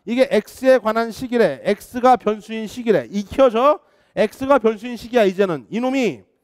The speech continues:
시그마 탈출했고 K는 사라졌고. 요놈이 누구야? 요놈이 X에 관한 식이라고. 함수일 때는 여기 들어간 놈이 변수고요. 이걸 뺀 나머지는 다 상수야.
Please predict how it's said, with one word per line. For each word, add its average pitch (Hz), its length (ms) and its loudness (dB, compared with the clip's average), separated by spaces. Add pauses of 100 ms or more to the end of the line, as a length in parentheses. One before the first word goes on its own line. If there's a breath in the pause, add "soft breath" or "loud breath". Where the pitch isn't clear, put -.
(140)
시그마 240 340 -4
탈출했고 240 440 -4
K는 254 300 -2
사라졌고. 220 680 0 (400)
요놈이 240 260 -4
누구야? 214 280 2
요놈이 240 380 -2 (260)
X에 247 520 0
관한 208 300 0
식이라고. 208 680 -2 (560)
함수일 285 540 -6
때는 233 440 -6 (380)
여기 196 180 -2
들어간 202 300 4
놈이 233 160 -4
변수고요. 156 800 -4
이걸 220 360 4
뺀 233 180 4
나머지는 180 380 2
다 165 80 6
상수야. 220 580 2